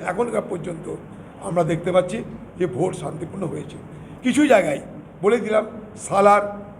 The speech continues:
বড়োয়ার দু একটা পকেট, আর হিকমপুর, আমাদের বহরমপুর বিধানসভার মধ্যে বড়োয়াই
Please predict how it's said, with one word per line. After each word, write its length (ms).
বড়োয়ার 360
দু 60
একটা 280
পকেট, 280
আর 240
হিকমপুর, 500
আমাদের 280
বহরমপুর 480
বিধানসভার 460
মধ্যে 300
বড়োয়াই 380